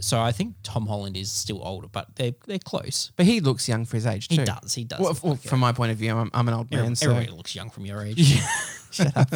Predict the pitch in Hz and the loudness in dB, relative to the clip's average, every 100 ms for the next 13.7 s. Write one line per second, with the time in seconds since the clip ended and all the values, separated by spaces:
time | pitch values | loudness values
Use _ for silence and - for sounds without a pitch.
0 | 135 - - - 170 170 151 151 - 165 | 2 2 2 2 0 -2 -4 -6 0 4
1 | 147 143 131 123 117 110 123 110 104 104 | 4 6 6 6 4 2 0 -2 -8 -8
2 | 104 101 - 107 113 135 - 127 349 - | -8 -6 -4 -2 2 2 4 0 0 0
3 | 359 - - - - 240 - - - 151 | 0 2 2 0 2 0 2 -2 0 -2
4 | - - 170 190 277 285 208 - 170 202 | -2 -2 2 4 6 4 4 4 4 6
5 | 160 156 170 175 139 120 131 127 135 151 | 6 4 6 4 6 2 2 2 2 0
6 | - - 147 127 101 _ _ _ - 165 | -4 2 4 4 2 _ _ _ 0 4
7 | 175 104 131 - 180 151 127 131 - 180 | 4 2 2 4 6 6 4 0 2 6
8 | 170 151 143 131 139 127 135 - - 131 | 8 6 4 4 6 6 2 -4 0 0
9 | - 127 135 147 151 160 139 135 135 131 | 2 2 4 4 4 4 4 6 6 6
10 | 127 123 131 123 127 135 127 117 117 123 | 6 6 6 6 8 8 6 4 2 0
11 | 123 117 113 269 277 269 277 320 339 247 | 4 4 6 6 6 6 6 4 2 -4
12 | - 208 185 226 285 - 226 226 190 175 | -2 -2 0 0 0 -2 0 2 2 2
13 | 170 180 180 - 117 101 - | 4 4 0 0 0 0 -4